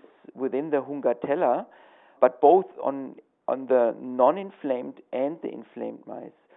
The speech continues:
So actually, what we kind of concluded is that the aggressive phenotype could be really below the species level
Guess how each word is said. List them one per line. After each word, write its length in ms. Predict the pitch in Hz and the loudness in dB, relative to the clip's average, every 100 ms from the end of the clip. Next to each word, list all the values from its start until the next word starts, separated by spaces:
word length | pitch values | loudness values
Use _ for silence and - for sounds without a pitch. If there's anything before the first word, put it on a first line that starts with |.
| _ _ - | _ _ -2
So 60 | 101 | -2
actually, 440 | 160 - 160 147 - _ | -2 -6 -4 -4 -6 _
what 260 | - 117 127 | -4 -4 -4
we 160 | 120 - _ _ _ _ _ _ - _ _ | -12 -12 _ _ _ _ _ _ -20 _ _
kind 140 | - 131 | -6 -6
of 60 | - | -6
concluded 800 | - 120 - 160 277 233 120 - | -10 -12 -4 -2 0 -2 -2 -4
is 180 | - 131 123 _ _ _ _ _ 127 | -4 -4 -4 _ _ _ _ _ 0
that 220 | 131 - | 0 0
the 140 | - | -4
aggressive 580 | - - 131 151 - 147 - | -4 -2 2 2 0 -4 -8
phenotype 600 | 190 285 330 - 220 - - - | -10 -6 -6 -2 0 0 -4 -10
could 260 | - 156 156 | -6 -6 -4
be 180 | 143 | -4
really 440 | 135 139 165 165 135 _ _ - | -2 -2 -2 -4 -6 _ _ -6
below 560 | 139 131 117 135 160 | -4 2 4 4 4
the 140 | 151 127 _ | 0 -6 _
species 520 | _ 160 175 - 143 131 | _ -16 -14 -12 -12 -8
level 480 | 127 151 165 127 131 | -2 -2 0 -2 -4